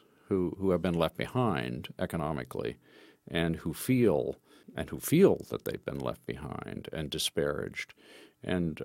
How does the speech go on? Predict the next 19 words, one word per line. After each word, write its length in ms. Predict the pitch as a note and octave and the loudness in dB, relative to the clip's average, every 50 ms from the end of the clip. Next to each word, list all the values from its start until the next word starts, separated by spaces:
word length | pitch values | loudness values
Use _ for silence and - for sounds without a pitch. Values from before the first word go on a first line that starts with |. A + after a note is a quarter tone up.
| - - | -8 -4
uh, 180 | D2+ E2+ F2 E2+ | -2 -2 -2 2
their 180 | G2 A#2 A2+ | 4 2 4
grievances 560 | G#2 B2+ C3+ C3+ B2 C3 A#2+ - - B2 G#2+ | 6 6 4 6 6 4 4 4 4 4 6
are 160 | A2+ G#2+ G#2 G#2 | 8 8 8 8
legitimate. 560 | G#2 - - C#3+ B2 G2+ E2 D2 D#2+ - - | 6 6 4 4 6 6 4 2 -4 2 6
Both 240 | A#2 A2+ A#2+ B2 - | 6 6 6 6 6
parties 340 | A#2+ G#2 F#2 F2 E2+ - | 6 6 8 6 4 0
have 120 | - E2+ - | -2 -2 -2
failed 360 | - - D#2+ D2+ C#2+ C#2+ C#2 | 0 0 2 2 2 0 -2
them, 200 | - - - E2 - | -4 -8 -8 -6 -8
the 80 | - | -2
Democratic 500 | F2 F#2 F2+ E2+ - - E2+ D#2 C#2 - | 0 0 0 0 2 2 2 2 0 -2
Party 300 | - - D#2+ C#2+ C2+ C2+ | -2 -2 -2 0 0 0
as 160 | C2 C#2 - - | -2 -4 -4 -4
well 180 | - D2 D#2+ | -4 -4 -4
as 120 | E2+ - - | -6 -6 -8
the 80 | - | -8
Republican 560 | - - - - C#2+ G#1+ A#1 - - - - | -10 -8 -8 -8 -6 -6 -6 -6 -8 -12 -12
Party. 340 | - - - - - A1+ A1+ | -10 -8 -8 -6 -6 -8 -10